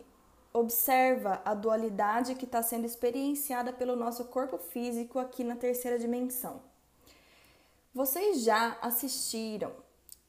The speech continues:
é, aquela série que chama Cosmos? Tem um episódio lá que fala especificamente sobre o chumbo.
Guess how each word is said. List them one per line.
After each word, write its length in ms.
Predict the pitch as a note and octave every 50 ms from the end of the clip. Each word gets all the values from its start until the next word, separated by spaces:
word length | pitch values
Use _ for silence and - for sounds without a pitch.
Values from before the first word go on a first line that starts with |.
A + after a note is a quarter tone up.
| _ _ _
é, 280 | - G#3 G3+ G3+ G3 G3
aquela 260 | G3 - A3 G#3+ G#3
série 320 | G#3 - A3+ G#3+ G#3 G3+
que 80 | - -
chama 220 | - G3+ F#3+ F#3 F#3 -
Cosmos? 680 | - A3 G#3 G3+ F#3+ F3+ F#3 E3 - - - - - - _ _ _ _ _ _ _ _ _ _ _ _ _ _ _ _ _ - - - - - _ _
Tem 100 | - C4
um 60 | C#4+
episódio 480 | D4 - B3 G#3+ G#3 G3+ G#3 G#3+ G3+
lá 340 | G3 F#3+ F#3+ F#3+ G3+ G3 G#3 - - -
que 100 | - A3+
fala 260 | - - A3+ A3+ A#3
especificamente 1080 | A#3 A#3 - - - D4 D4+ - F4 D#4+ - - A#3 G#3 G#3 G#3+ A3+ A#3 A3+ A3+ -
sobre 300 | - - - A3+ G#3+ A3+
o 60 | A#3+
chumbo. 540 | A#3 - - C4 B3 A3+ G#3 G3 F#3 F3 -